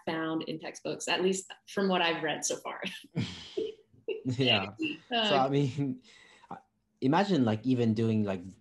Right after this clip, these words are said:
Speaker 2: like, dips on a chair, right? Like, um, dips on a chair, or you elevate your feet on the couch, uh, or doing, um,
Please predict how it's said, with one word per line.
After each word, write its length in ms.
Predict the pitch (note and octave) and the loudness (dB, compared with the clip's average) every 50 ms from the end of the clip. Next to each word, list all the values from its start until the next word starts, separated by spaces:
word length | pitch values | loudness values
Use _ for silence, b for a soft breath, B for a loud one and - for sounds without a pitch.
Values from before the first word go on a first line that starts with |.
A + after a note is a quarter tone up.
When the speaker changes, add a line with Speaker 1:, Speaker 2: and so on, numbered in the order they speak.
| _ _ _ | _ _ _
Speaker 2:
like, 200 | - F#2+ F#2 F2 | -10 -8 -8 -6
dips 440 | - F2+ F#2 F#2+ - - - - - | -6 -6 -6 -6 -6 -6 -6 -6 -6
on 120 | - F#2 E2+ | -6 -10 -10
a 60 | D#2 | -8
chair, 440 | - - - G#2+ G#2+ G#2 F#2+ F2+ F2 | -8 -4 -2 0 0 0 -2 -4 -4
right? 380 | E2 E2+ F2 F2+ G#2 A2 - - | -6 -6 -6 -6 -8 -10 -10 -12
Like, 320 | - - E2+ E2 E2 _ _ - | -12 -10 -10 -10 -12 _ _ -18
um, 440 | - A#1+ C2+ C#2 C#2 - - - - - | -14 -14 -14 -14 -16 -16 -18 -18 -14 -10
dips 240 | F2 F2 - - | -12 -10 -10 -12
on 120 | E2 D#2+ D2+ | -14 -14 -14
a 40 | D2+ | -12
chair, 440 | - - G#2+ G2 G2 F#2+ F2 D2+ - | -10 -8 -6 -4 -6 -6 -6 -8 -8
or 80 | E2 F2 | -10 -10
you 100 | E2+ C#2 | -8 -8
elevate 380 | D#2 E2+ E2+ E2+ F2 F2 F2 E2 | -8 -6 -6 -6 -6 -6 -6 -8
your 100 | F2 F2 | -8 -8
feet 200 | - F#2 F#2 F2+ | -6 -8 -8 -6
on 100 | E2 D2 | -8 -10
the 80 | D#2+ | -10
couch, 680 | - - - A2 G#2 G2 F2 D#2+ D#2+ D#2 - - - - - - | -10 -6 -2 0 0 0 -2 -4 -6 -8 -10 -10 -10 -12 -14 -14
uh, 180 | - - - - | -12 -12 -10 -8
or 180 | - F#2 F#2+ F#2 | -6 -4 -4 -4
doing, 580 | F2 G2 F#2 F2 F2+ F2+ F2 F2 E2+ E2 - B B B B B B | -4 -4 -4 -2 -2 -2 -2 -2 -4 -4 -6 B B B B B B
um, 460 | - C#2+ D2 D2+ D#2 D#2+ E2 E2 - | -4 -2 -2 -2 -2 -4 -4 -6 -8